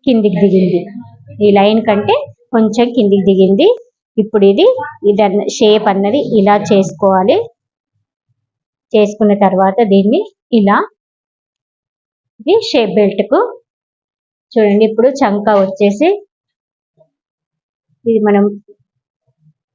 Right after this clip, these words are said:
వెనుక భాగం ఉంది కదా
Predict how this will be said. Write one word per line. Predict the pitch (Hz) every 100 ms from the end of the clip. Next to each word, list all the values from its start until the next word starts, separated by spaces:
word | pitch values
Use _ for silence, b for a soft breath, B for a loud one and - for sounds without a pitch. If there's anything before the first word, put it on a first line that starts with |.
| _ 120 120 120 _ _ 104 - - _ _ _ _ _ - _ 220
వెనుక | 214 220 208
భాగం | 214 208 202 196
ఉంది | 196 208
కదా | 233